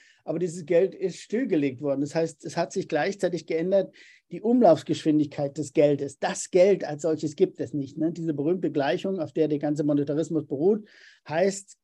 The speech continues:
Geldmenge, irgendeine definierte Geldmenge mal Umlaufgeschwindigkeit des Geldes. Das Geld wird ja nicht nur einmal zur Volkswirtschaft zur Verfügung gestellt, nur es läuft ja tausendmal um oder nicht tausendmal, aber zehnmal pro Jahr läuft diese Geldmenge um. Nur diese Umlaufgeschwindigkeit kennt niemand. Niemand kennt die.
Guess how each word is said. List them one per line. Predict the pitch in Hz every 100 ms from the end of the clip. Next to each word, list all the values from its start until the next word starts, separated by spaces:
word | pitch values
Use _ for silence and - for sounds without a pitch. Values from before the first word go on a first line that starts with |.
| 165
Geldmenge, | 151 175 208 208 156 156 175 202
irgendeine | 175 180 165 170 170
definierte | 160 160 156 151
Geldmenge | 147 156 190 196 190
mal | 175 151 160 196 -
Umlaufgeschwindigkeit | 247 277 226 156 151 - 151 147 147
des | 143
Geldes. | 147 143 147
Das | 147
Geld | 160 180 160
wird | 180 180
ja |
nicht | 165 151
nur | -
einmal | 165 202 170 156
zur | 156
Volkswirtschaft | 190 190 170 165 151
zur | 156
Verfügung | 139 214 208
gestellt, | - 160 196 - - - -
nur | 180
es |
läuft | 175 190 196
ja | 175
tausendmal | 175 170 175 175 185
um | 240
oder | 156 139 139
nicht | 123 127 -
tausendmal, | 135 147 131 127
aber | 127 135
zehnmal | 160 180 156 156
pro | 147
Jahr | 135 131 175 - _ _ _ _
läuft | 147 160 -
diese | 196 160
Geldmenge | 165 160 165 156
um. | 190 220 190
Nur | 226
diese | 202 208
Umlaufgeschwindigkeit | 202 269 233 - 247 - 226 226
kennt | - 247 349 -
niemand. | 160 135 110 110 120 -
Niemand | 143 277 392 339 294
kennt | - 190 285
die. | 156 117 117